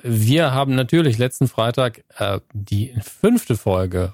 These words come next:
von Ted Lasso geguckt, die da hieß Rainbow oder natürlich Regenbogen im Deutschen.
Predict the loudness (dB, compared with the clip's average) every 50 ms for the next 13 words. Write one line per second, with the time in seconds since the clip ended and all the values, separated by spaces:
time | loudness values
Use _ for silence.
0 | _ _ -20 -14 -4 -2 0 0 0 0 -2 -2 -2 -2 -2 -2 0 -2 -2 -2
1 | -2 -2 0 0 0 0 -2 -4 -4 0 2 4 4 4 4 2 2 2 2 0
2 | 0 -2 -4 -8 -10 _ -4 -2 0 2 2 4 4 2 2 2 2 2 2 2
3 | 0 0 0 0 0 0 0 0 0 0 2 2 2 2 2 2 2 2 2 2
4 | 2 2 2 2 2 0 0 0 0 -2 -2 -2